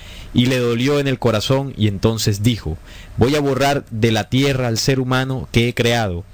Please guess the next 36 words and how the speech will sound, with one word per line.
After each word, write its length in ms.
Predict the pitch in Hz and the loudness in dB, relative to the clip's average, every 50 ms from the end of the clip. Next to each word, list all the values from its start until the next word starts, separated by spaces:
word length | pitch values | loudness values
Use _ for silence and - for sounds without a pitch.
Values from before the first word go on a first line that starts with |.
| - - - - - - | -20 -20 -20 -12 -4 0
y 120 | 95 95 | 2 2
haré 200 | 90 98 120 139 | 2 2 2 0
lo 100 | 151 143 | 0 0
mismo 380 | 147 160 175 156 - 165 151 143 | 0 0 0 0 0 0 0 0
con 140 | 147 139 127 | 0 0 0
los 120 | 120 113 | 0 -2
animales, 640 | 123 113 110 107 113 123 135 143 147 147 - - - - | -2 -2 0 0 0 2 2 2 0 -2 -2 -6 -4 -2
los 320 | - 107 110 104 - - | 0 0 0 0 0 0
reptiles 640 | - 101 98 - - - 143 143 143 139 139 - - - - - - - - | 0 0 0 0 0 0 2 2 2 0 -2 -4 -8 -12 -18 -20 -14 -4 0
y 60 | 104 | 2
las 200 | 110 104 98 - | 2 2 2 0
aves 220 | 113 120 123 117 | 0 0 0 0
del 160 | 107 104 98 | 0 0 -2
cielo. 380 | - - 127 123 110 95 82 78 - - - - - | 0 0 0 0 0 -2 -4 -8 -10 -16 -20 -10 -2
Me 180 | 98 107 110 | 0 2 2
arrepiento 800 | 110 107 95 104 98 95 - - 135 151 156 156 151 135 151 139 | 2 2 0 -2 -4 -2 0 0 0 2 0 0 -2 0 0 2
de 80 | 127 117 | 2 2
haberlos 400 | 110 113 113 123 120 113 - - | 0 0 0 0 -2 -2 -2 -2
creado", 480 | 104 101 104 113 123 127 131 131 135 - - - - - - - | 0 2 2 2 2 0 -2 -4 -6 -10 -14 -20 -20 -20 -6 0
pero 260 | - 120 117 113 110 | 2 2 2 2 0
Noé 380 | 104 101 104 117 131 131 127 - - - - | -2 -2 -2 0 -2 -2 -4 -8 -14 -20 -6
contaba 600 | - - 104 98 92 - 107 113 117 120 113 - - - - | -2 -2 -2 0 0 0 2 2 2 0 -4 -8 -10 -12 -6
con 180 | - 101 95 92 | -2 -2 0 0
el 100 | 90 87 | 0 0
favor 400 | - - 85 87 90 95 95 92 | 0 0 0 0 0 0 0 0
del 140 | 92 90 90 | -2 -2 -2
Señor. 340 | - 98 90 87 82 80 - - - - - - | 0 -2 -2 0 -2 -4 -4 -6 -12 -12 -12 -6
Entonces 240 | - - 98 113 135 | -2 0 2 2 2
aquí 200 | 135 107 117 131 | 0 0 -2 -2
relata 520 | 131 143 135 135 131 127 - 139 135 127 | 0 0 0 0 0 0 0 0 0 -2
de 160 | - 104 107 | 0 0 0
dónde 280 | 107 104 107 110 117 120 | 0 0 0 0 0 0
viene 380 | 117 120 123 120 120 123 123 117 | 0 0 -2 -2 -2 -2 -2 0
la, 420 | 113 104 98 92 85 82 80 - - | 0 0 -2 -2 -2 -4 -6 -4 0
la 140 | 95 98 98 | 0 2 2
decisión. 560 | 98 95 - 95 92 - 113 107 101 92 | 2 0 0 -2 0 0 0 0 0 -2